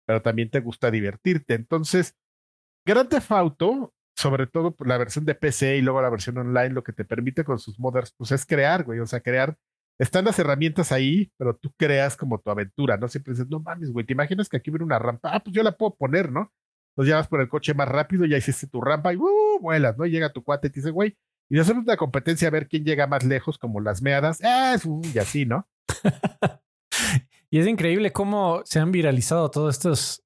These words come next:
Speaker 2: eh, de, en TikTok y en Instagram, en, en todos los formatos posibles. Siempre te encuentras videos de, de agarrando el coche y, y mil rampas en el cielo, ¿no? No, no sé por
Speaker 1: Ajá.
Speaker 2: qué justamente el tema de las rampas en el cielo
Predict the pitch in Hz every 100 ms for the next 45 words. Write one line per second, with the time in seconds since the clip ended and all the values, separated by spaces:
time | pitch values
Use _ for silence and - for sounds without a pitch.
0 | _ 156 131 127 131 135 127 131 156 -
1 | 165 170 - 139 139 170 - 151 139 143
2 | 139 135 135 156 131 127 165 180 160 143
3 | - 160 147 156 160 - - 160 156 185
4 | - - _ _ _ - 160 190 202 151
5 | 180 180 214 156 143 151 165 180 180 156
6 | 135 117 131 135 127 135 151 175 170 170
7 | 170 - 196 170 135 135 143 139 175 202
8 | 196 185 180 196 170 143 131 - 170 151
9 | 117 123 226 202 202 233 233 277 247 120
10 | 220 247 - _ _ _ - 294 - 254
11 | 226 220 226 185 190 214 170 208 180 -
12 | 175 185 170 190 151 143 - 156 151 196
13 | 311